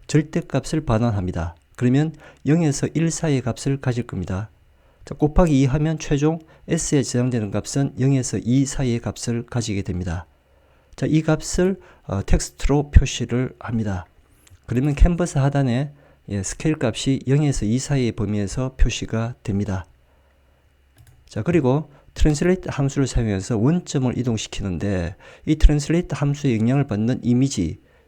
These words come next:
자, 이미지를 그릴 때 원점은 영, 영인데, 어, 원점이 바뀌어서 캔버스 중심으로 이동이 됩니다.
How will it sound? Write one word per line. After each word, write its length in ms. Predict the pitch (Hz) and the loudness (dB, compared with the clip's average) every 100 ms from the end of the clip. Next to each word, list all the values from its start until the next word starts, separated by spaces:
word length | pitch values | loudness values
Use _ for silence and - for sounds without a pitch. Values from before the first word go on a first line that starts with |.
| _ _ | _ _
자, 160 | - 120 | -4 0
이미지를 440 | 127 165 196 156 | 2 2 0 -2
그릴 220 | 143 123 | 0 0
때 180 | 139 123 | 0 0
원점은 540 | 107 123 139 127 127 95 | 2 0 0 -2 -2 0
영, 140 | 104 | -2
영인데, 840 | - 151 131 127 156 110 107 127 143 - - - | -2 -2 2 2 2 0 -2 -2 -6 -14 -20 -12
어, 200 | - 101 104 | -8 -6 0
원점이 500 | 143 170 - 143 127 | 0 0 0 0 2
바뀌어서 600 | 101 - 135 104 - 120 | -2 -2 -4 -2 -4 2
캔버스 480 | - 175 170 165 | 4 4 2 -2
중심으로 540 | 151 113 107 131 131 - | -2 -2 -2 0 0 0
이동이 420 | 170 170 131 120 | -2 0 0 0
됩니다. 480 | 135 101 101 87 87 | -2 -2 -2 -4 -8